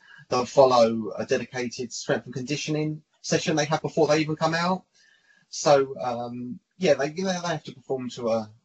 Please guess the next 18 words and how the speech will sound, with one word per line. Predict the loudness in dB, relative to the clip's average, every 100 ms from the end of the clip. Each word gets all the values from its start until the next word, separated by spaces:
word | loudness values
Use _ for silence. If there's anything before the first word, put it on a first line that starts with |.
| -12
a | -8
high | -4 -6
standard | -4 -6 -4 -4 -6 -14 _ _ _ _
fortnightly | -2 0 2 -2 -2 -4
to, | -6
s-, | -12 -14 -18 _ -6
you | -4
know, | -4
to | -4
stay | -2 -2
in | -2 -4
that | -6 -8
P | -6 -4
D | -4
G. | -4 -4 -4
So | -4 -4 -4 -8 _
again, | -4 0 0 -2
it's, | -6 -12 -14